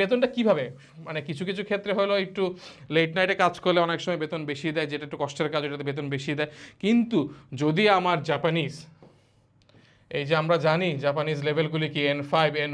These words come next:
ফোর, থ্রি, তারপর টু আর নেটিভ হলো ওয়ান, এই যে যদি আমি জাপানে যাওয়ার আগে যদি এন ফাইভ অথবা এন ফোর শেষ করে যাই তাহলে কিন্তু আমার এই পার্ট টাইম পেতে আর সমস্যা হচ্ছে না। আমি বলবো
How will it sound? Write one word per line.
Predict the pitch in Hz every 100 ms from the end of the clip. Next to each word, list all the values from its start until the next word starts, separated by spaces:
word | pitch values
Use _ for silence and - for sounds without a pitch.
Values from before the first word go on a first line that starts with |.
| 139
ফোর, | 170 160 131 - - _ _ -
থ্রি, | 165 180 147 120 -
তারপর | 143 135 - 139
টু | 180 180
আর | 143 143
নেটিভ | 151 139
হলো | 151 175 151
ওয়ান, | 151 135 113 - - - _ 165
এই | 165 165
যে | 185 165
যদি | 175 180 165
আমি | 156 185 156
জাপানে | 143 160 180 170
যাওয়ার | 180 180 151
আগে | 151 175 170
যদি | 175 156
এন | 156 156 -
ফাইভ | 175 170
অথবা | 165 156 151
এন | 143
ফোর | 143 143 -
শেষ | 143 -
করে | 151 135 127
যাই | 147 175 320 - - - 151
তাহলে | 135 147 143
কিন্তু | 139 135 160 170 139
আমার | 139 262 - - _ _ _ _ _ - - - 156
এই | 139 139 151
পার্ট | 160 -
টাইম | 196 190
পেতে | 156 147 139
আর | 135
সমস্যা | 143 127 - 135
হচ্ছে | 147 - 139 127 139
না। | 160 - - - 135
আমি | 139
বলবো | 151